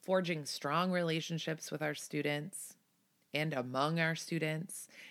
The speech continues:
and teaching our students how to collaborate. Those are all ways that we can create that safety and belonging.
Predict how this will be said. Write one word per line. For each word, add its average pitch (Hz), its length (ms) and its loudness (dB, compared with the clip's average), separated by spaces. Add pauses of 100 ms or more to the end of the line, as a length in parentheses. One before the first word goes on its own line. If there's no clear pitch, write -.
and 165 80 -2
teaching 196 320 0
our 180 80 4
students 160 380 -2
how 143 100 -4
to 143 80 -2
collaborate. 139 880 2
Those 185 180 -6
are 277 220 0
all 208 320 -2
ways 202 400 2
that - 140 -8
we 165 120 -2
can 156 200 -6
create 151 400 -2
that 131 180 -12
safety - 640 -4
and 143 140 -6
belonging. 135 580 -2